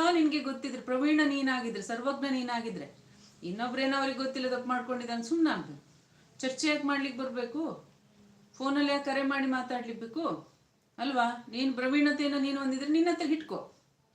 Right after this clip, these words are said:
ನಿಂಗೆ ಸರಿಯಾಗಿ ಗೊತ್ತಿದ್ರೆ ಸಾಕು. ಇನ್ನೊಬ್ರು ನೆನ್ತಿದ್ದೋದ್ ಬೇಡ, ಇನ್ನೊಬ್ರ ಜೊತೆ ಚರ್ಚೆ ಮಾಡೋದ್ ಬೇಡ. ನೀನ್ ಅಲ್ಪಜ್ಞಾನಿ ಮತ್ತು ಧ್ಯಾನದ ಬಗ್ಗೆ ಅವಿವೇಕತೆ ಇದೆ.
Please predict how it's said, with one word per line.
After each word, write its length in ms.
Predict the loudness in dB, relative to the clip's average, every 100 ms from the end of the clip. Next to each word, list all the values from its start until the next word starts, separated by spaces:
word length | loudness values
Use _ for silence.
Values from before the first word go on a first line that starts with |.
| _ _
ನಿಂಗೆ 240 | 2 2 4
ಸರಿಯಾಗಿ 340 | 2 2 2
ಗೊತ್ತಿದ್ರೆ 340 | 0 0 -2
ಸಾಕು. 280 | 0 -2 -2
ಇನ್ನೊಬ್ರು 320 | 0 0 0
ನೆನ್ತಿದ್ದೋದ್ 600 | -2 -2 0 0 0 0
ಬೇಡ, 140 | 0 2
ಇನ್ನೊಬ್ರ 400 | 2 0 -2 -6
ಜೊತೆ 420 | -8 -6 -8 -8
ಚರ್ಚೆ 280 | -10 -8 -4
ಮಾಡೋದ್ 360 | -2 -2 -2
ಬೇಡ. 260 | -2 -4 -8 -20 _ _ _ _ _ -4
ನೀನ್ 200 | 0 2
ಅಲ್ಪಜ್ಞಾನಿ 1000 | 2 2 0 0 0 2 0 -4 -14 -20 _ _ _ _ _ _ _
ಮತ್ತು 200 | -8 -6
ಧ್ಯಾನದ 380 | 2 4 4 0
ಬಗ್ಗೆ 460 | 0 -2 -2 -2 -2
ಅವಿವೇಕತೆ 880 | -6 -8 -4 -2 0 -2 -2 -2 -2
ಇದೆ. 260 | -2 -6